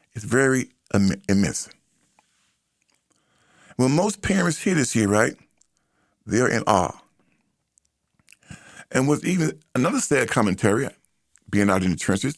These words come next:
I, I love what I do. Some homes, some parents promote this here. They are twerking and bobbing to this here toxic poison with their children. And I challenge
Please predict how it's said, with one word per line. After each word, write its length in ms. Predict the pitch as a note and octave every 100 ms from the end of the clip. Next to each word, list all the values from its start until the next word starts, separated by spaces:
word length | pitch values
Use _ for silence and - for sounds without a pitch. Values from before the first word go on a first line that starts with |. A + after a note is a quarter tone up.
| -
I, 80 | F#2
I 200 | G2+ F2+
love 340 | E2+ A2 G2+
what 120 | F#2
I 100 | F2
do. 240 | D#2+ F#2 C3+ - _ _ _ _ _ _ _ _ _ _ _ _ _ _ _ _
Some 340 | - - G3
homes, 460 | G3 D#3+ A#2+ B2+ C3+
some 180 | D#3 G#3+
parents 260 | - C#3+
promote 340 | - D3+ F3 -
this 200 | G2 -
here. 180 | - - _ _ _ _ _ _ _ _ _ _ _ _ _ _ _ _ _ _ G2
They 200 | A#2 F#3
are 120 | E3+
twerking 640 | - C3 D3+ F3+ F#3 G3 - _ _ _ -
and 160 | A#2 G2
bobbing 460 | A2+ C#3+ D#3+ E3 - _ _ _ _ _ _ _ _
to 100 | -
this 180 | C#3+ C#3
here 120 | C#3+ - -
toxic 460 | - - - D#3 - _
poison 400 | - A#2 A#2+ D3+
with 140 | A2+ A#2+
their 120 | E3
children. 400 | - A#3 G#3+ - _ _ _ _ _ _ _ _ _ _ _ _ _ _ _ - - -
And 120 | C3+
I 100 | F#3
challenge 320 | - F#3 D#3